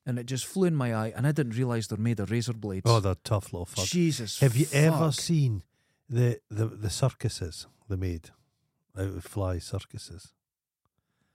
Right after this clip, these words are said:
Speaker 1: Dude, there was nothing there.
Speaker 2: No, no. But, <laughs> uh, but I watched, like, a thing where they actually did it as an experiment, and flies can actually pull, pull this cup along. <laughs>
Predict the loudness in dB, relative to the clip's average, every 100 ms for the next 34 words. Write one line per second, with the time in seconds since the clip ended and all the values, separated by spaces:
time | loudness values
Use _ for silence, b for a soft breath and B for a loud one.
0 | _ _ _ _ -6 -6 -6 -8 -4 -2
1 | -2 -2 -2 0 0 -2 -6 -10 _ b
2 | b b 0 2 2 0 -2 -2 0 0
3 | 0 0 0 -2 -4 -2 -2 -2 0 -2
4 | 0 0 0 0 0 -2 -2 0 0 -2
5 | b b b 2 4 4 0 -4 _ _
6 | _ _ _ _ _ _ -2 0 -2 -4
7 | -6 -2 -2 -2 -6 -10 b b -6 -6
8 | -4 0 2 2 0 0 0 -2 -4 -4
9 | 0 0 -2 -8 -10 -2 0 0 -4 -6
10 | -4 -4 -6 -10 _ _ _ _ _ _
11 | -6